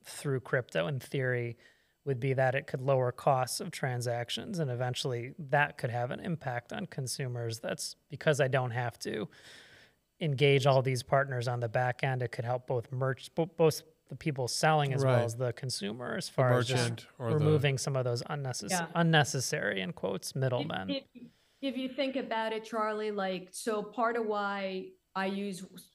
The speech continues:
Speaker 3: a certain credit card, for example, I grew up on credit cards, right? Um, some people are debit cards as rewards,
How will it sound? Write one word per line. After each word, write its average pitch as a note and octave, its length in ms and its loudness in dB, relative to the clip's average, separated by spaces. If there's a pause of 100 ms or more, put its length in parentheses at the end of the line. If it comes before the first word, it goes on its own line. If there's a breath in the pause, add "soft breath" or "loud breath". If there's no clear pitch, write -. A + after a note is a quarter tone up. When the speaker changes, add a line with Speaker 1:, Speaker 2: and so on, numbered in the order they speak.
Speaker 3:
a F#3+ 120 -2
certain F#3+ 400 -6
credit F#3 300 -6
card, E3+ 260 -4
for E3+ 120 -8
example, E3+ 360 -6
I F3+ 200 2
grew F#3 200 -2
up F#3 80 -6
on F3 140 -4
credit E3+ 260 -8
cards, C#3+ 320 -12
right? F3 340 -4
Um, E3 500 -6
some F#3 240 -4
people F3+ 220 -6
are F3 40 -2
debit F3 320 -4
cards G3+ 320 -4
as F3+ 160 -8
rewards, E3 720 -8